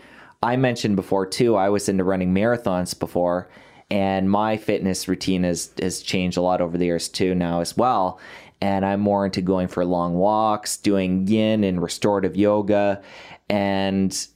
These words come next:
yeah, I'm just not interested in going out there for hours every week and beating my body up, running tons of kilometers.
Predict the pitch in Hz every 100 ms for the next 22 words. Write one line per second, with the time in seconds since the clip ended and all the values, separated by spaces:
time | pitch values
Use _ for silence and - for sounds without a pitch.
0 | _ - 107 175 110 104 - 120 107 110
1 | 135 120 - 95 92 98 98 95 98 98
2 | 92 87 95 - - 107 113 113 101 -
3 | 95 95 90 95 95 90 90 87 107 110
4 | 101 95 90 90 92 90 90 - 104 117
5 | 127 113 104 107 98 98 98 92 95 92
6 | 92 95 92 -